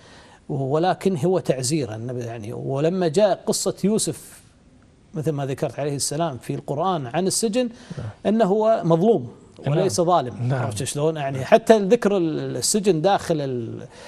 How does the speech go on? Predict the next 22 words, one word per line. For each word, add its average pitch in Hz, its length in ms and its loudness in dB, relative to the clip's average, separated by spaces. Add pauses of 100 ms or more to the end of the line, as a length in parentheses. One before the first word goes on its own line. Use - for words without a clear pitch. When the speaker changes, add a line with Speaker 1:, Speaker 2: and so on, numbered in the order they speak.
(100)
Speaker 1:
في - 80 2
القرآن 196 640 2 (100)
على 175 460 2
قصة 180 400 -2
أن 160 240 -4
هذا 151 240 -4
الرجل 143 300 -4
مظلوم 139 360 -2
فدخل 131 400 -6
السجن. - 320 -6 (360)
فلذلك 170 600 2
السجن 160 800 -2 (640)
يعني 131 220 -6
دائما 160 340 2
الآن 139 440 -6
في 131 200 -8
المنظمات 127 640 -6
الدولية 123 460 -4
تتكلم 135 540 -8
عن 123 100 -10
العقوبات 120 440 -8
البديلة، - 440 -12